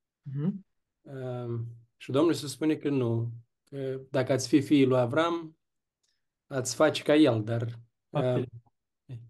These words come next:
Speaker 2: și plus la asta, ei se mai socoteau încă și fii că Dumnezeu e tatăl lor. Domnul Iisus spune, „Nu, tatăl vostru este diavolul.”
Speaker 1: Exact.
Speaker 2: Și exact așa și aici, la, la Filadelfia.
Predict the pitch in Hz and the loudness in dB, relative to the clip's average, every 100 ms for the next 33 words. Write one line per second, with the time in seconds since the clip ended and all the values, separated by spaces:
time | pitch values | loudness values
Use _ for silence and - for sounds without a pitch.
0 | _ _ _ _ - - _ 151 156 - | _ _ _ _ -20 -20 _ 0 0 0
1 | 135 139 160 143 135 135 127 120 131 143 | -2 0 0 0 0 -4 -4 -4 0 2
2 | 147 143 139 135 - - 143 139 143 139 | 2 -2 -6 -8 -8 -4 2 4 2 0
3 | 123 120 123 117 131 131 135 139 170 180 | -4 -2 -2 2 4 4 2 -2 -2 -2
4 | 117 _ _ _ _ _ _ _ _ 131 | -4 _ _ _ _ _ _ _ _ -6
5 | 120 120 131 - 139 151 131 127 135 - | -6 -4 -6 -2 0 2 2 0 -4 -14
6 | _ _ _ _ 156 123 131 123 120 135 | _ _ _ _ -18 -6 -4 0 2 2
7 | 143 139 135 139 131 113 107 104 107 _ | 0 -2 -2 -2 0 0 0 -8 -14 _
8 | _ _ _ _ _ 147 135 135 - _ | _ _ _ _ _ -6 -4 -8 -12 _
9 | _ _ _ - 135 120 151 160 143 151 | _ _ _ -12 -4 0 0 -2 -6 -6
10 | 139 143 131 - 135 127 127 135 120 120 | 0 2 2 0 -4 -2 -2 -4 -6 -2
11 | 131 120 110 - - | -2 0 -4 -6 -20